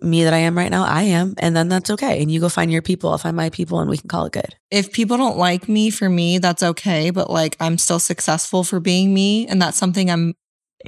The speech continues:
Speaker 2: vastly proud of, that I've
Speaker 1: As you
Speaker 2: built
Speaker 1: should be.
Speaker 2: businesses, like, just like, like you. Like, we've built businesses, we've built brands and made a name for ourselves and built an audience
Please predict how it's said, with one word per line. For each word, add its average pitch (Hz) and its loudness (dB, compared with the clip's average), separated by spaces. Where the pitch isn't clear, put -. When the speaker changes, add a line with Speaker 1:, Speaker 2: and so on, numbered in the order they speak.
Speaker 2:
vastly 165 0
proud 156 -2
of, 226 0
that 185 2
I've 185 2
Speaker 1:
As 170 2
you 175 4
Speaker 2:
built 214 2
Speaker 1:
should 254 -4
be. - -8
Speaker 2:
businesses, 208 2
like, 185 -2
just 208 0
like, 208 -2
like 196 0
you. 226 2
Like, 160 -2
we've 185 0
built 180 0
businesses, 190 0
we've 170 0
built 175 -2
brands 170 0
and 160 0
made 190 2
a 185 4
name 170 2
for 190 0
ourselves 185 0
and 170 0
built 175 -2
an 196 -2
audience 180 0